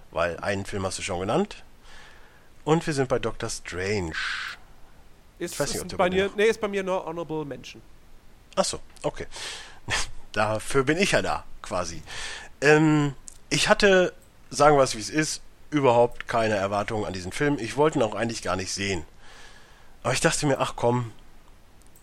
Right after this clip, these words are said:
Speaker 1: man kann auch mal wieder ins Kino gehen. Und es ist alles in allem irgendwo so ein bisschen die Iron Man Story. Es gibt sehr viele Verknüpfungen.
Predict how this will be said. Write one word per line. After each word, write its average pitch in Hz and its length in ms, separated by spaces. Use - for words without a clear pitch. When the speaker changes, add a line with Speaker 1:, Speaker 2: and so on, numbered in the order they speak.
Speaker 1:
man 127 140
kann 160 160
auch 131 100
mal 101 100
wieder 95 160
ins - 140
Kino 85 300
gehen. - 180
Und 147 520
es 139 260
ist - 500
alles 135 320
in 120 80
allem 139 440
irgendwo 143 680
so 120 120
ein 113 80
bisschen 107 560
die 101 160
Iron 123 280
Man 175 160
Story. 180 480
Es - 160
gibt - 180
sehr 110 160
viele 95 200
Verknüpfungen. 156 560